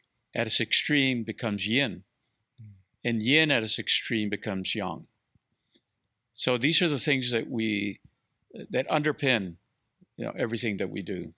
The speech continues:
Speaker 1: at Casa de Luz.
Speaker 2: Mm. So going back to the design, because this, like I, well, like we mentioned, a restaurant is just a fraction of what you guys do. And the entire village actually is designed, now that I think about it,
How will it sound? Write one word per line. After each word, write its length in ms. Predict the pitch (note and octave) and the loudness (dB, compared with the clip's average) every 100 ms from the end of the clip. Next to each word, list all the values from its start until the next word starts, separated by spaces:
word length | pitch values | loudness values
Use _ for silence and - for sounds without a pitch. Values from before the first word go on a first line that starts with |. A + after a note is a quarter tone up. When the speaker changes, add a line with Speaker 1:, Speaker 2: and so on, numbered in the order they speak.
| - | -18
Speaker 1:
at 140 | - | -14
Casa 260 | G2+ F#2 G2 | -10 -10 -10
de 80 | - | -10
Luz. 280 | A2+ G2+ F#2+ | -6 -6 -6
Speaker 2:
Mm. 80 | F2 - _ - - - | -10 -20 _ -16 -14 -10
So 300 | - C#3+ C3 | -2 0 0
going 340 | C#3 D3 A3 G#3 | -2 -6 -4 -4
back 220 | F3+ F#3+ | -6 -4
to 100 | - | -6
the 140 | C#3 B2+ | -4 -6
design, 680 | A#2 - - B2 B2 A#2 | -2 -2 0 0 0 -4
because 580 | A#2 - B2 A#2+ A2+ - - _ _ _ - | -10 -6 -2 2 2 2 -2 _ _ _ -6
this, 680 | B2 F#3 - - - - - | -2 0 2 2 0 -6 -6
like 220 | A#2+ A2+ | -4 -2
I, 140 | A#2+ A#2 | -2 -2
well, 140 | B2 | 0
like 220 | B2 B2+ B2+ | 0 -2 -2
we 160 | C#3 | -4
mentioned, 400 | C3+ C3 - C3+ - - - - - | -2 -2 -2 -6 -12 -18 -18 -14 -2
a 80 | |
restaurant 380 | C#3+ E3+ - F3 | 2 2 2 0
is 120 | D3 - | -4 -2
just 180 | C3+ | -4
a 40 | B2 | -6
fraction 500 | - D3 D3+ - B2 | -4 -2 -2 -4 -8
of 80 | A#2 | -8
what 160 | A#2 | -6
you 100 | B2 | -6
guys 240 | A#2+ A#2 C3+ | -4 -4 -4
do. 160 | B2 | -6
And 260 | B2+ B2+ B2 - - | -4 -6 -6 -14 -10
the 220 | C3+ D3+ | -2 0
entire 680 | D#3 D#3 - - A3+ B3 D3+ | 0 -2 -4 -2 0 2 0
village 420 | D3 D#3 C#3+ C3 | 0 0 0 0
actually 440 | C3+ - C#3 C#3 | -2 -2 -4 -4
is 100 | C3+ B2 | -4 -2
designed, 920 | C3+ B2 - F#3+ C#4+ D4 C3+ B2+ - | 0 2 2 0 0 0 0 -4 -8
now 400 | C#3 C3 C#3+ D3 | -6 -2 0 0
that 220 | C3+ C3 | 0 0
I 220 | B2+ B2+ A#2+ | 0 -2 -4
think 360 | - C4 E4+ | -6 -8 -4
about 340 | - B2 B2+ B2 | -4 -2 -2 -2
it, 220 | B2 | -4